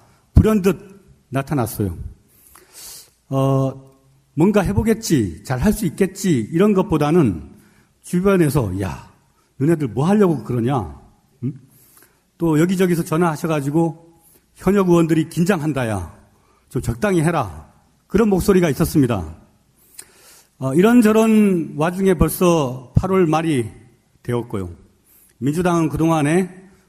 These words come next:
민주당 혁신위원회가 만들어져서 혁신안을 발표하고 또 당대표에 대한 검찰의 보복과 소환은 계속 진행되고 있습니다.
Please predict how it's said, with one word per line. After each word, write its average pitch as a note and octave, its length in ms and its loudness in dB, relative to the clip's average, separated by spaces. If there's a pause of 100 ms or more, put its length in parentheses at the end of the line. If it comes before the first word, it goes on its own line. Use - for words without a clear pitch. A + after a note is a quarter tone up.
(120)
민주당 D3 340 -4
혁신위원회가 F3 680 2
만들어져서 B2+ 920 -4 (220)
혁신안을 D#3 580 0
발표하고 G#2+ 720 -4 (920)
또 D#3+ 120 2
당대표에 F3+ 580 2
대한 E3 300 -2
검찰의 E3+ 680 -2 (760)
보복과 C#3+ 760 -2 (400)
소환은 E3 640 -2 (300)
계속 - 280 0
진행되고 C3+ 420 -2
있습니다. F2+ 460 -8